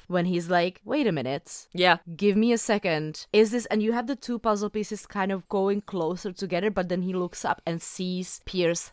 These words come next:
Speaker 1: lashing out at Ella
Speaker 2: Mm.
Speaker 1: and the emotion and everything. And that, that is very re-, revealing. If you reveal an emotion like that, it tells a lot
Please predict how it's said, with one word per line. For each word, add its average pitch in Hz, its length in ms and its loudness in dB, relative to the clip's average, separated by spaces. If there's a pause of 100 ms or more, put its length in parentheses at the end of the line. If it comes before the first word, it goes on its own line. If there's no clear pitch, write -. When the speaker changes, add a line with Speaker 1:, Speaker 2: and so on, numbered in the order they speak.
Speaker 1:
lashing 175 580 0
out 160 380 0 (140)
at 170 320 0
Ella 160 420 0
Speaker 2:
Mm. 190 260 0
Speaker 1:
and 165 440 2 (200)
the 160 280 -2
emotion 180 500 2
and 160 120 0
everything. 175 440 -2
And 202 140 4
that, 196 160 2 (100)
that 202 260 2
is 208 140 2
very 180 440 2
re-, 165 100 -6 (100)
revealing. 160 480 -2
If - 140 -4
you 196 100 2
reveal 190 480 0
an 185 80 0
emotion 180 460 -2
like 165 160 -4
that, 156 320 0
it - 220 4
tells 180 420 2
a 180 60 0
lot 165 360 0